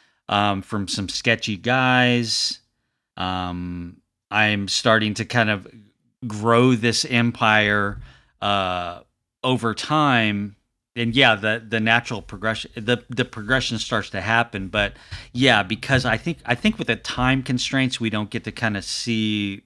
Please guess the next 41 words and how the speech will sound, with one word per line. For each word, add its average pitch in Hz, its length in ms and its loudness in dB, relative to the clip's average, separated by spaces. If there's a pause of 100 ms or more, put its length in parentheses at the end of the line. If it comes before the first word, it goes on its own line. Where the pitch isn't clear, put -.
(240)
see 127 220 2
that 107 220 2
progression 107 480 -2
as 98 180 -8
much 107 240 -4
as, 95 300 -10 (460)
like, 107 160 -4
if - 100 -12
we 107 120 0
had 98 260 -2
two 113 240 2
hours, 98 680 0 (100)
uh, 98 300 -4
with 98 240 -8
it, 101 200 -8
then 104 120 -4
we, 104 220 -6
we 110 120 -2
might 104 240 -2
get 107 120 -6
a 98 60 -6
little 98 260 -6
bit 95 200 -8
more 98 380 -8
kind 95 300 -6
of, 87 240 -12 (100)
uh, 90 920 -10 (160)
character 110 520 2
building 98 480 -6
with 90 180 -10
her, 98 520 -4 (560)
uh, 98 260 0
as 104 140 -6
far 113 200 2
as 101 120 -4
her 104 80 -4
crimes 131 580 0
go. 92 500 -4 (520)
Um, 92 720 0 (400)
but 131 260 0
yeah, 101 320 4